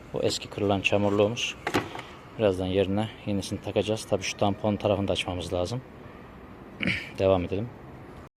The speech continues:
Parçalanmış çamurluğumuzu değiştirdik. Şimdi kırılmış farlarımızı değiştireceğiz. Birazdan şöyle aracımızı toplayacağız arkadaşlar.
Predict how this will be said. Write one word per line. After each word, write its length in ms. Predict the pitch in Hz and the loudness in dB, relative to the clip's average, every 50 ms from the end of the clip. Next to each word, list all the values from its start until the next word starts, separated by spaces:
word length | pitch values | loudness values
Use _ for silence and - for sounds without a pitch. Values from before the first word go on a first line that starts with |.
| _ _ - - - - - - - - - - - - - - - - - - - - - - - - - | _ _ -14 -12 -12 -12 -12 -14 -16 -16 -16 -16 -18 -18 -18 -20 -20 -20 -20 -20 -20 -20 -20 -20 -20 2 6
Parçalanmış 760 | 123 117 110 - 110 107 107 101 101 101 98 - - - - - - - - - - - - - - - - - - - | 6 6 8 6 4 4 4 4 2 0 -2 -2 -4 -4 -6 -8 -12 -14 -14 -14 -12 -10 -8 -8 -8 -8 -8 -10 -10 -8
çamurluğumuzu 680 | - - 117 117 113 107 104 101 101 98 92 87 85 - | 4 6 8 8 8 6 6 4 4 2 0 -2 -4 2
değiştirdik. 680 | - 101 110 110 - - - 113 107 107 117 - - - - - - - - - - - - - - - - | 4 4 4 4 2 0 0 0 0 0 -4 -6 -8 -10 -12 -16 -18 -20 -20 -20 -20 -20 -20 -20 -20 -14 -10
Şimdi 540 | - - - - 117 110 98 98 98 113 - - - - - - - - - - | -6 -4 0 2 2 4 6 6 4 4 2 -2 -10 -18 -18 -18 -18 -20 -12 -6
kırılmış 600 | - - 113 110 110 107 101 104 - - - - - - - - | 0 4 4 4 6 4 2 2 2 2 0 -2 -4 -10 -2 0
farlarımızı 540 | 107 104 107 107 104 107 107 104 101 107 | 2 4 4 4 4 4 2 0 0 0
değiştireceğiz. 760 | 113 113 110 - - 135 120 110 120 123 123 - - - - - - - - - - - - - - - - - - | 0 0 0 0 0 -2 0 2 2 2 2 2 -2 -6 -8 -8 -10 -14 -16 -16 -16 -16 -16 -18 -18 -18 -16 -4 2
Birazdan 400 | 127 110 104 92 95 110 113 113 - - - - - - - - - - - - - - - - - - - - - | 6 6 6 6 4 2 0 0 -4 -10 -18 -18 -18 -18 -20 -18 -18 -18 -18 -18 -18 -18 -18 -18 -18 -16 -14 -8 -6
şöyle 260 | 117 98 92 104 113 | -4 -4 -2 -2 0
aracımızı 600 | 113 107 104 92 92 90 90 90 87 101 110 107 - - - - - - - - - - - - - - - - - - - - - - - - - | 2 2 2 2 0 -4 -6 -6 -6 -6 -6 -6 -6 -10 -16 -16 -16 -16 -18 -16 -16 -16 -16 -16 -18 -18 -18 -18 -16 -16 -14 -14 -12 -12 -12 -4 0
toplayacağız 580 | 120 117 - - - 110 101 92 95 92 87 92 | 0 0 0 0 -2 -4 -2 -2 -4 -4 -4 -4
arkadaşlar. 680 | 92 87 - 98 90 95 - - - 123 117 - | -8 -8 -8 -8 -8 -6 -8 -6 -8 -8 -8 -8